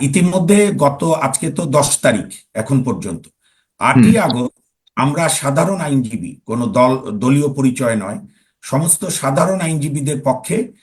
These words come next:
Speaker 1: আমরা সাতান্ন জন বিচারপতির পদত্যাগ চেয়েছি। আহ, আমার, আমার, আহ, লার্নেড কলিগ ব্যারিস্টার সারোয়ার সাহেব চলে গেছেন,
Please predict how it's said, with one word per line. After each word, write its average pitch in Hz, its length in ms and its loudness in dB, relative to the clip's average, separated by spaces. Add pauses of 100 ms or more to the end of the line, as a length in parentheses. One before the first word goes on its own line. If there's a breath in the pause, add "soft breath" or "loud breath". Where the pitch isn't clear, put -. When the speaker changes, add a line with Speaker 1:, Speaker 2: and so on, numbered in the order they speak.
(320 soft breath)
Speaker 1:
আমরা 143 320 2
সাতান্ন 196 600 4
জন 180 260 0
বিচারপতির 151 640 -2
পদত্যাগ 131 460 -2
চেয়েছি। 92 420 -8 (580)
আহ, 120 520 -6
আমার, 139 180 4 (760)
আমার, 131 300 0
আহ, 113 460 -2
লার্নেড 135 420 2
কলিগ 139 280 2
ব্যারিস্টার 135 360 -2
সারোয়ার 135 340 0
সাহেব 151 280 -2 (160)
চলে 147 220 -2
গেছেন, 139 460 -4